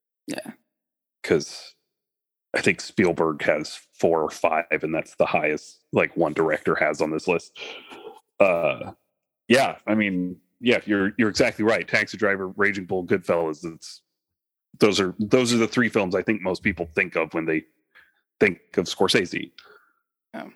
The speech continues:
Speaker 2: And then because of our generation, probably Casino.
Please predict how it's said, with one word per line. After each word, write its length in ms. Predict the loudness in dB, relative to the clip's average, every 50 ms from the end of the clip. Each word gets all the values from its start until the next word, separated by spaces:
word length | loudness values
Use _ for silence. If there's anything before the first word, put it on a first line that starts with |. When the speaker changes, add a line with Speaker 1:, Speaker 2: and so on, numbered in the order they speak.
| _ _ _ _ _ -2
Speaker 2:
And 120 | 0 2 2
then 280 | 2 0 -2 -6 -2
because 280 | 0 0 2 2 2 2
of 100 | 2 2
our 120 | 2 2 0
generation, 680 | 0 -2 -2 -2 -2 -2 0 0 0 0 0 -2 -6 -8 -4
probably 260 | -2 -2 -2 -2 -4
Casino. 580 | -8 -10 -10 -6 -4 -4 -4 -4 -4 -6 -6 -6